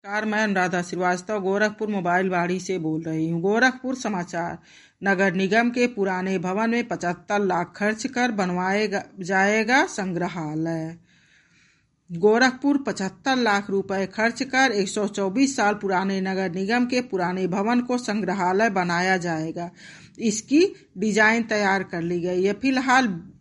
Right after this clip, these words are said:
विस्तृत प्रोजेक्ट रिपोर्ट बनाए जाने के बाद संग्रहालय के लिए एक्सप्रेशन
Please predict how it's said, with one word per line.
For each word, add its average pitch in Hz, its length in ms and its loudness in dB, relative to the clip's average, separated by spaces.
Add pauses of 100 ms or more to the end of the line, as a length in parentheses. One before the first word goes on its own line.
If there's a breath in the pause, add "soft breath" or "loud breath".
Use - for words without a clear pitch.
विस्तृत 226 640 0 (600 loud breath)
प्रोजेक्ट 226 580 2 (580 soft breath)
रिपोर्ट 214 480 2
बनाए 202 400 0
जाने 214 380 0
के 269 200 2
बाद 254 200 4
संग्रहालय 220 680 0
के 247 180 0
लिए 254 260 2
एक्सप्रेशन 208 1080 0